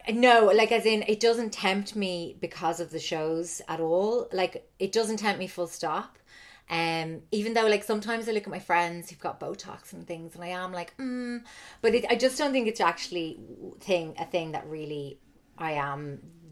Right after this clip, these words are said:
that interested in. And I actually,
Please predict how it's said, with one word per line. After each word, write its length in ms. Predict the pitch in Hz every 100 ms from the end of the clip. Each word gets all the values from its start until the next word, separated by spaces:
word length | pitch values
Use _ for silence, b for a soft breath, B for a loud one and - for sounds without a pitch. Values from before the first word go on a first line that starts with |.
| 151
that 260 | 147 143
interested 640 | 147 151 - 156 - 151 143
in. 380 | 143 143 139 139 B B B -
And 180 | 180 180
I 160 | 180 180
actually, 800 | 170 269 - 233 196 175 165